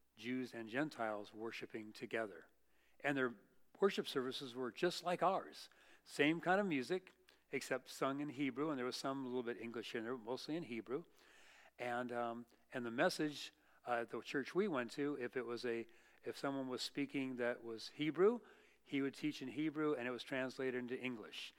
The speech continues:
If someone like myself was teaching in English, I had the same person translating into Hebrew. So it went out both ways. But it was Jews and Gentiles worshiping together.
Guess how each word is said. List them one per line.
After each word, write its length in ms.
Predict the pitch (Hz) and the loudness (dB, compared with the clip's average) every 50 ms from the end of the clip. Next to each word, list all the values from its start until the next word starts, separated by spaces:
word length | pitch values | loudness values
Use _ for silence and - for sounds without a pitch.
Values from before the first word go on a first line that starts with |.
| - - - - _ - | -20 -20 -20 -20 _ -10
If 140 | - 123 - | -8 -6 -4
someone 260 | - 147 135 131 123 | -4 -2 -2 -2 -2
like 180 | 110 110 110 - | -2 -2 -4 -4
myself 440 | 113 110 - - 190 214 220 220 - | -6 -4 2 6 6 6 6 6 0
was 80 | 135 | -6
teaching 400 | - - 147 139 - - 139 123 | -2 -2 -2 -2 -2 -2 -4 -4
in 100 | 120 127 | -4 -2
English, 340 | 156 196 208 202 202 175 - | -2 0 2 2 2 2 0
I 100 | 131 117 | 0 -2
had 160 | 113 127 123 | 0 0 -2
the 60 | 113 107 | -2 -4
same 260 | - 139 131 127 120 | -4 -4 -2 -2 -2
person 300 | - 139 123 110 123 117 | -2 -4 -4 -4 -6 -10
translating 580 | - 127 123 127 120 120 127 123 120 123 120 - 113 | -8 -6 -6 -6 -6 -4 -4 -4 -4 -4 -6 -8 -10
into 180 | 113 110 - 113 | -12 -10 -10 -10
Hebrew. 400 | - 135 135 123 - 87 78 - - - - - _ - | -8 -6 -6 -6 -8 -10 -18 -18 -20 -20 -20 -20 _ -14
So 160 | - - 123 | -8 -8 -6
it 80 | 110 | -6
went 160 | 120 127 120 117 | -4 -4 -2 0
out 180 | 117 120 117 - | -2 -2 -2 -4
both 180 | - 117 117 - - - | -8 -8 -8 -8 -8 -8
ways. 320 | 110 98 92 85 87 - - - - - - _ - - | -8 -8 -8 -12 -14 -18 -20 -20 -20 -20 -20 _ -8 -6
But 100 | 135 123 | -4 -4
it 60 | 131 | -4
was 100 | 123 110 | -6 -6
Jews 320 | - 120 127 139 127 123 | -6 -6 -4 -4 -4 -4
and 80 | 135 123 | -6 -10
Gentiles 540 | - 117 110 107 - - 110 104 110 101 - | -8 -8 -10 -10 -10 -10 -8 -8 -8 -8 -10
worshiping 440 | 101 98 101 - - - - 107 104 95 | -14 -14 -12 -12 -14 -14 -16 -18 -18 -16
together. 280 | 101 101 101 95 98 | -14 -12 -12 -12 -12